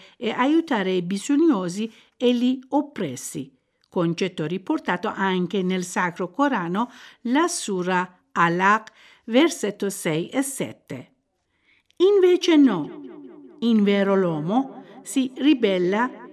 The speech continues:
appena ritiene di bastare a se stesso. Questi versetti presentano un quadro chiaro delle persone ignobili che,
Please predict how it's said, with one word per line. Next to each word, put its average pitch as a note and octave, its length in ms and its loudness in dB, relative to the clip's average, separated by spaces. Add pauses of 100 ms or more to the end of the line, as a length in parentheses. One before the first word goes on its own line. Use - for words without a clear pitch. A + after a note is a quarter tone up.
appena G#3 640 0
ritiene G#3 580 -2
di G3 160 -6
bastare F3+ 1080 -2 (100)
a C4+ 120 4
se D4 240 -2
stesso. - 680 -12 (1080)
Questi G4+ 340 4
versetti A3 720 0
presentano G#3 720 -2
un G3 160 0
quadro G3 460 -2
chiaro G3+ 640 -4
delle G#3 240 -2
persone G#3 640 -2
ignobili A3 800 2
che, C4 260 -2